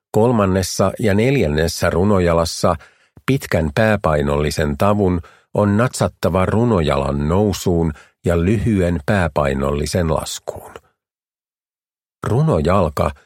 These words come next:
on mitallisen runouden rytmin kaavoittamiseen modernilla kirjallisen kulttuurin ajalla kehitelty poljentoyksikkö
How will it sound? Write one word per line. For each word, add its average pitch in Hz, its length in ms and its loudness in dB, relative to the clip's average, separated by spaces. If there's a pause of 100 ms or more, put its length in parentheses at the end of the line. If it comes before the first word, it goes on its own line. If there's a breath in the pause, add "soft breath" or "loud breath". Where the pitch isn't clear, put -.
(220 soft breath)
on 78 240 0
mitallisen 87 760 -2
runouden 80 720 0 (160)
rytmin 87 560 -2
kaavoittamiseen 76 1160 0 (320 loud breath)
modernilla 87 680 2
kirjallisen 73 680 0
kulttuurin 80 640 0
ajalla 85 480 2
kehitelty 80 680 0
poljentoyksikkö 90 1160 -2